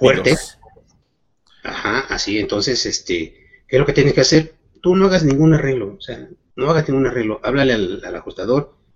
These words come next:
y le dices, "Oye, necesito un abogado porque tengo, oh, accidentados. Entonces necesito ver qué, qué hacemos". La asistencia legal te va a, a pagar lo que son las, las fianzas y cauciones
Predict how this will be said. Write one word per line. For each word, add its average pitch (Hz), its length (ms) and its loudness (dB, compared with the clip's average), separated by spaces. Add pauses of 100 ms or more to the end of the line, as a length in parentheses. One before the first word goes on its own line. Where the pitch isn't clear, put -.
(200)
y 101 80 -10
le 107 80 0
dices, 107 140 2
"Oye, 135 200 6
necesito 120 360 2
un 135 80 2
abogado 127 400 2
porque 104 260 -4
tengo, 117 460 0
oh, 98 380 -6
accidentados. 95 960 -4 (500)
Entonces 110 420 -2
necesito 104 360 -2
ver 107 160 -2
qué, 101 240 -2
qué 107 100 -4
hacemos". 87 460 -6 (380)
La 120 100 -2
asistencia 180 440 4
legal 160 440 4 (160)
te 107 120 -4
va 113 300 0
a, 98 460 -4
a 92 80 -10
pagar 104 420 -4
lo 92 140 -6
que 90 100 -16
son 101 240 -2
las, 90 400 -4
las 87 240 -12
fianzas 104 460 -4
y - 40 -18
cauciones 101 720 -6